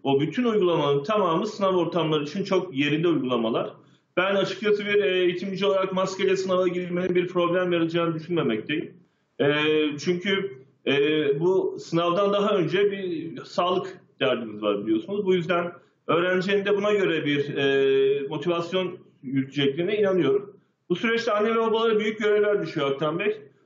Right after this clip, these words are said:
Öncelikle, e, sınav salonu, sınav yerleri vesaire gibi yerlerde kalabalık, e, teşvik edecek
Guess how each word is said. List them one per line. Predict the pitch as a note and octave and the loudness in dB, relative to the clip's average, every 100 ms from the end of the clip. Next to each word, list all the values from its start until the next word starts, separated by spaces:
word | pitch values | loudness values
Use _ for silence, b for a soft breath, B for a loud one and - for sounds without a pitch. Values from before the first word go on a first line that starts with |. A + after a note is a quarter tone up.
| b | b
Öncelikle, | - E3+ F#3+ G3+ G3 G#3 | 0 0 0 -2 0 0
e, | G3+ F#3 F#3 F#3 F#3 F#3 F#3 | 2 2 0 2 2 4 2
sınav | F3 - - F3 F#3+ | -2 -12 -6 -2 0
salonu, | G3 G#3 G3 F#3+ G3 | 0 0 0 0 -4
sınav | - C#3 D#3+ | -4 -2 2
yerleri | F3+ F#3 F#3 F#3+ E3 | 2 2 0 0 0
vesaire | D3+ G3 F#3+ G3 | -2 -2 -2 -2
gibi | E3+ | 0
yerlerde | D#3+ E3+ F#3 E3+ D3 D#3+ - B B | 2 2 0 0 0 -2 -4 B B
kalabalık, | - E3 F3 F#3 F#3+ G3 F3 | -2 0 2 0 -2 -4 -4
e, | E3 E3 D#3+ C#3 C#3 | 0 0 0 -2 -4
teşvik | E3 D3+ G3 | -4 -2 0
edecek | G3 F3+ F#3 F#3 | 0 0 0 -2